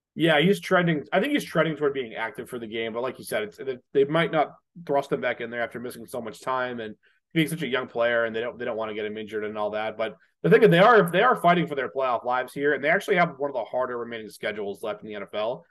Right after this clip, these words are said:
So at some point, they are gonna have to push him through this injury. So I think that's, it is kind of a murky situation. But to your first point, I think when a guy like Tyler Boyd, who's kind of a fringe starter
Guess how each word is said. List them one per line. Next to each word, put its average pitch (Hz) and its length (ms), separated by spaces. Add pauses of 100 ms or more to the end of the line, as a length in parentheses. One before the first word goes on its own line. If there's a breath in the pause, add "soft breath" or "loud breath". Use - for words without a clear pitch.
(300 soft breath)
So 139 160
at 135 60
some 170 200
point, 165 180
they 135 100
are 123 160
gonna 147 160
have 139 100
to 143 100
push 143 240
him 143 120
through 143 160
this 139 140
injury. 139 380
So 107 260
I 135 140
think 185 140
that's, 160 180 (360)
it 175 100
is 190 120
kind 190 140
of 151 80
a 143 60
murky 131 320
situation. 110 680
But 110 240 (340)
to 175 80
your 185 120
first 175 260
point, 160 200
I 147 60
think 170 260 (580)
when 165 320
a 165 40
guy 196 120
like 202 160
Tyler 170 260
Boyd, 127 280
who's - 80
kind 143 140
of 120 60
a 104 60
fringe 131 300
starter 123 340